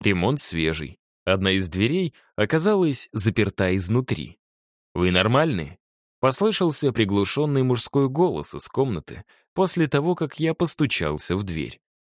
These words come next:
Э, хором ответили мы. «А ты?» «Я — да».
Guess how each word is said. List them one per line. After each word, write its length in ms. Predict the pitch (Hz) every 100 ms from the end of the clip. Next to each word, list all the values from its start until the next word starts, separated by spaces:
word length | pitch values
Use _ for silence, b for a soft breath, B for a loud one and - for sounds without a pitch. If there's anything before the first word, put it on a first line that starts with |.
| _ _
Э, 580 | - 85 82 82 80 78 - _
хором 300 | - 87 85
ответили 440 | 85 92 87 82
мы. 260 | 82 78 69 - _ _ -
«А 140 | 87
ты?» 400 | - 95 104 120 _ _ _ _ _ _
«Я — 280 | 87 85 107
да». 320 | 92 82